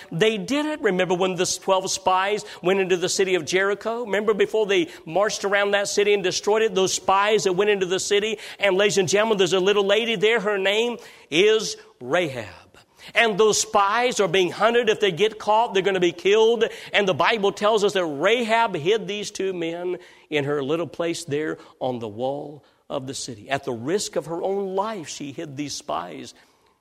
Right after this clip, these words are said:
ladies and gentlemen, and let them down. Remember, he let them down, let them escape without getting caught.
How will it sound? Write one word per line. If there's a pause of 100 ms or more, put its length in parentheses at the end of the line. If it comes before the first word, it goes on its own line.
(100)
ladies
and
gentlemen, (200)
and
let
them
down.
Remember,
he
let
them
down, (200)
let
them
escape (460)
without
getting (840)
caught.